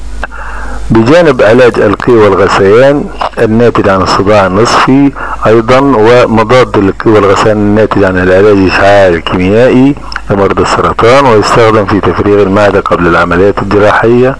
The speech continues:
ويساعد في علاج الارتجاع المريء، ويساعد لعلاج ركود المعدة بعد إجراء العمليات الجراحية. آه، <clears throat>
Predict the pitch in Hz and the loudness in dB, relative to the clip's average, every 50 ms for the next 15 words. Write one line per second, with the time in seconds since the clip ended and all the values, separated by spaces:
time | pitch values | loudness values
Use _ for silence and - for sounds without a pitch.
0 | - - - - - - - - - - - - 120 117 113 - - 147 139 135 | -12 -14 -12 -10 -8 -6 -6 -4 -4 -4 -2 0 2 2 2 2 2 2 2 2
1 | 123 - 131 127 117 113 113 123 120 110 113 101 101 - - 107 104 98 110 110 | 2 2 2 2 4 4 4 2 2 2 2 0 0 -2 -2 -2 0 2 2 2
2 | 104 98 98 92 92 95 90 90 104 120 127 127 127 120 104 - - - 117 113 | 2 2 0 0 0 0 0 2 2 2 4 4 2 2 0 0 0 0 2 2
3 | 110 107 107 104 - - - - - - - - - - - - - - 104 95 | 4 4 2 2 0 -4 -10 -12 -10 -8 -6 -6 -4 -4 -6 -6 -4 0 0 2
4 | 101 110 117 107 101 104 101 90 - 117 113 101 104 101 104 107 104 104 98 98 | 2 4 2 2 2 0 0 0 0 -2 -2 0 0 -2 0 0 0 2 2 2
5 | 92 104 104 98 92 - 98 90 85 90 101 95 104 101 92 95 90 87 90 92 | 2 2 2 2 2 2 0 0 0 0 0 0 2 2 2 2 2 0 0 0
6 | 87 92 92 92 95 95 95 95 90 - - - - - - - - - - - | 0 0 0 0 2 2 2 0 -2 -4 -6 -10 -10 -10 -12 -14 -14 -12 -12 -12
7 | - - - - - 117 113 107 101 107 98 92 - - - - - 98 92 - | -10 -10 -10 -6 -4 -4 -2 -2 0 0 0 0 0 -2 -2 -2 -4 -4 -4 -6
8 | - - - - - - - - - - - - - - - - - - - - | -8 -8 -10 -12 -12 -10 -10 -10 -8 -8 -8 -8 -6 -6 -4 -4 -4 -4 -4 -4
9 | - - - - - - 120 120 120 120 120 120 120 120 120 120 120 120 120 120 | -4 -4 -4 -4 0 0 2 4 4 4 4 4 4 4 4 4 4 4 4 4
10 | 120 123 123 120 - - - - - - - - - - 180 147 143 123 - - | 4 4 2 0 -2 -6 -14 -16 -14 -12 -8 -4 -2 0 0 0 0 -2 -2 -2